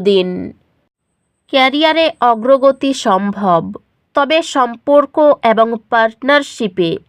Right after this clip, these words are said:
কিছু সম্বন্ধই প্রয়োজন। কর্মজীবনে কিছু চ্যালেঞ্জ হতে পারে, তবে আপনার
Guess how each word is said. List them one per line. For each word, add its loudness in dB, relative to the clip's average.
কিছু -4
সম্বন্ধই -2
প্রয়োজন। 0
কর্মজীবনে 0
কিছু -8
চ্যালেঞ্জ 0
হতে -4
পারে, -2
তবে 2
আপনার 0